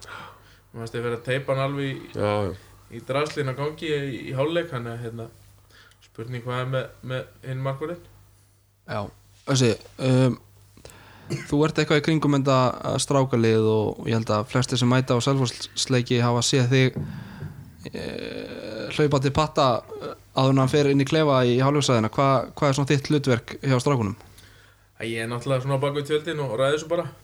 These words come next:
Speaker 3: Já, já, já, já, ok.
Speaker 1: <laughs> Nei, nei, þetta er, hérna, ég tek tölfræði. Ég er með app sem að,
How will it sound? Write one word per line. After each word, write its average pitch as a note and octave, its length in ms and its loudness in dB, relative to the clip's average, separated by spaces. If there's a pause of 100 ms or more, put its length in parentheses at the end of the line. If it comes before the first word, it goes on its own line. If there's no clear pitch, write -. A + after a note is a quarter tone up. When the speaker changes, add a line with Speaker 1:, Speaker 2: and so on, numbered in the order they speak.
(540)
Speaker 3:
Já, C3+ 140 0 (100)
já, A2 100 4
já, B2 320 4 (100)
já, A2 280 0
ok. B2+ 100 0 (220)
Speaker 1:
<laughs> - 180 -8
Nei, B2 120 0
nei, C3 180 2
þetta B2 400 0
er, B2 60 -2
hérna, C3 280 0 (200)
ég A#2+ 180 -8
tek C3+ 160 -4
tölfræði. D3+ 460 0 (880)
Ég A2+ 80 -10
er A2 80 -8
með A#2 160 -2
app C3+ 260 -4
sem C#3 220 -6
að, C3 140 -2